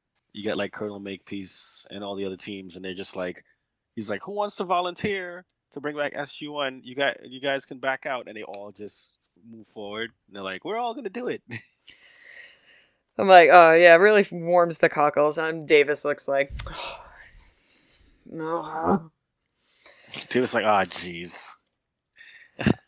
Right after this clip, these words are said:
Speaker 2: I'd be like that, too. If, like, if I was just a regular dude,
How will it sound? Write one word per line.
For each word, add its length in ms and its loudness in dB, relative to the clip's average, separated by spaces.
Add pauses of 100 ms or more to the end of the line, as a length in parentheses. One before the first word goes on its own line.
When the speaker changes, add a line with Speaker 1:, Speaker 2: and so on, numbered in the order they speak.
Speaker 2:
I'd 120 4
be 100 2
like 220 0
that, 180 -2
too. 160 -2
If, 140 -6
like, 180 0
if 160 -4
I 120 2
was 140 -4
just 200 -10
a 60 -6
regular 400 -4
dude, 380 -10